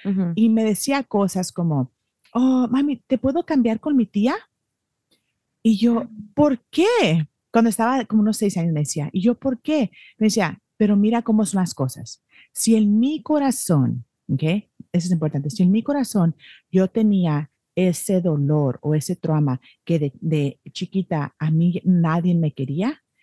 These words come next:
Speaker 1: Ujú.
Speaker 2: lo que ella dijo me hubiera destruido".
Speaker 1: Mm.
Speaker 2: ¿Verdad? Pero,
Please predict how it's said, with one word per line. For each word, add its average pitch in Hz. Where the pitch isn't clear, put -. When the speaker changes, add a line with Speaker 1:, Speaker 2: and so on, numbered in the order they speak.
Speaker 1:
Ujú. 185
Speaker 2:
lo 190
que 202
ella 214
dijo 214
me 170
hubiera 160
destruido". 139
Speaker 1:
Mm. 175
Speaker 2:
¿Verdad? 175
Pero, 202